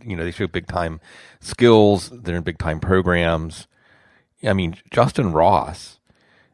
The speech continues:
uh, had, what, a thousand yards as a true freshman, right?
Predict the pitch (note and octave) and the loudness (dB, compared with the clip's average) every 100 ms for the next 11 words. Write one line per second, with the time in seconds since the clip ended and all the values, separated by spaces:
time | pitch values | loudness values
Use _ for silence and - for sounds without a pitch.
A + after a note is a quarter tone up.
0 | _ - E2 D2+ D2+ - E2 E2+ D#2 - | _ -6 -2 -2 -4 -4 -4 -2 -6 -6
1 | _ - - E2+ G2 G2+ F#2 E2+ E2+ F#2+ | _ -18 -6 -2 0 0 -2 0 0 0
2 | G2 D#2 D2 - G2 G2 - E2+ - A#2+ | -2 -8 -10 -10 -10 -6 -6 -6 -8 -10
3 | A#2 B2 - _ - C3+ - | -10 -14 -20 _ -8 -8 -10